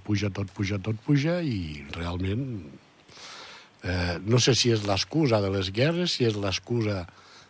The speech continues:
del petroli, de l'energia, del medi ambient, perquè d'excuses n'hi ha unes quantes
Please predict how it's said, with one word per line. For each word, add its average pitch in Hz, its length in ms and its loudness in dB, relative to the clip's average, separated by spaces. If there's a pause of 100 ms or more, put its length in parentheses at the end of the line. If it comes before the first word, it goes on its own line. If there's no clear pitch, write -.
(100)
del 95 320 -4
petroli, 127 580 0
de 123 140 -2
l'energia, 101 800 0
del 92 220 -4
medi 98 200 -2
ambient, 113 400 0
perquè 82 240 -8
d'excuses 90 480 -4
n'hi 90 120 -6
ha 87 80 -4
unes 87 240 -6
quantes 107 500 -2